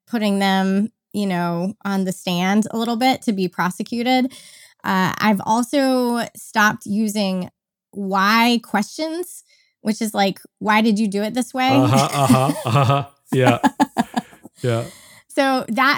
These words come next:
Speaker 1: has been really important. And those are things that I would just never, I think are intuitive to my husband, but for some reason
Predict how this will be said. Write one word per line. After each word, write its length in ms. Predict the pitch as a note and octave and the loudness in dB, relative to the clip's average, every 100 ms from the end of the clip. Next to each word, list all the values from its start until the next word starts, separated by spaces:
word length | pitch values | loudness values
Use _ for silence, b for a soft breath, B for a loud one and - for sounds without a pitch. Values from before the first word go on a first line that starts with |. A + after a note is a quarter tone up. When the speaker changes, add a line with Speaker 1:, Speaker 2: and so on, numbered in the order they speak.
| D4 | 2
Speaker 1:
has 200 | D4+ B3+ | 2 -2
been 400 | C4 B3 A#3+ A#3 | -4 -4 -4 -6
really 320 | A3 A3+ A#3+ | -6 -4 -2
important. 460 | A#3 - A#3 A3+ - | -2 -2 -2 -2 0
And 100 | C4 | 2
those 160 | D#4+ G#4 | 2 0
are 80 | |
things 220 | G4 G4 E4 | -2 -2 -2
that 100 | - | 0
I 80 | |
would 100 | B3+ | 0
just 160 | B3+ B3+ | -2 -4
never, 460 | A#3+ A3 A#3 B3 G#3 | -2 -2 -2 -2 -2
I 80 | A#3 | -2
think 180 | D4 D4 | -2 -2
are 100 | C#4 | 0
intuitive 600 | A#3 A#3+ - G#3 A3+ A3+ | 2 2 0 -2 -2 -4
to 120 | - | -2
my 140 | G#3 F#3 | 0 2
husband, 540 | F#3 F#3 A3 G#3+ G#3+ | 0 0 -2 -2 -2
but 140 | G3+ | -4
for 100 | - | -6
some 240 | G3+ - G3+ F#3+ | -6 -4 -2 -2
reason 640 | G3 F#3+ G3 F#3+ F#3 F3+ | -2 -2 -2 0 0 -2